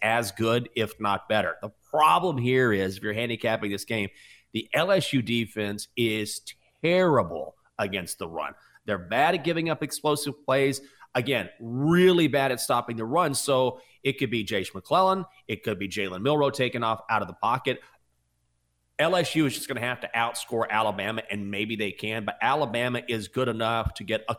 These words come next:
couple stops on L S U, and that may be all that it takes just because the Tigers aren't gonna be able to stop the Crimson Tide. So I love that you can get Bama minus three.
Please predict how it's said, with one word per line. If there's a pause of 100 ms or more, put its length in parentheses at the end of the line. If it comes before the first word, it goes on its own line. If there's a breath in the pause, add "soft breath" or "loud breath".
couple
stops
on
L
S
U,
and
that
may
be (240 loud breath)
all
that
it
takes
just
because
the
Tigers (260 loud breath)
aren't
gonna
be
able
to
stop
the
Crimson
Tide.
So
I
love
that
you
can
get
Bama
minus
three.